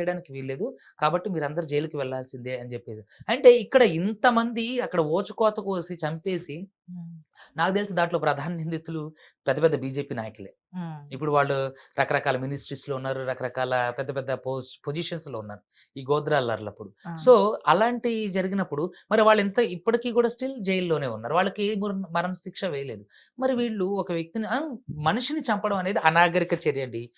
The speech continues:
Speaker 1: అది రంజిత్ శ్రీనివాసన్ కావచ్చు, లేదంటే బిల్కిస్ బాను కుటుంబ సభ్యులు కావచ్చు, ఎవరైనా సరే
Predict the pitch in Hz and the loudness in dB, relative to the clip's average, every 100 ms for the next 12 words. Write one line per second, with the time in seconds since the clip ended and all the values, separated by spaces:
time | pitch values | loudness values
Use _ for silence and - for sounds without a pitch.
0 | - - 139 147 143 135 135 143 143 170 | -20 -4 0 2 2 0 -4 -4 -4 -4
1 | 165 - 165 170 165 175 170 175 175 - | -6 -6 -4 -4 -6 -6 -2 0 -2 -2
2 | 220 220 _ _ 165 165 170 135 143 175 | 0 0 _ _ 4 4 4 -2 -4 -6
3 | 156 160 160 160 160 156 143 147 165 160 | -2 0 0 -4 -8 -10 -10 -6 -4 -2
4 | 160 147 156 170 170 170 185 180 151 123 | -4 -4 -4 -4 -2 0 0 -2 -4 -4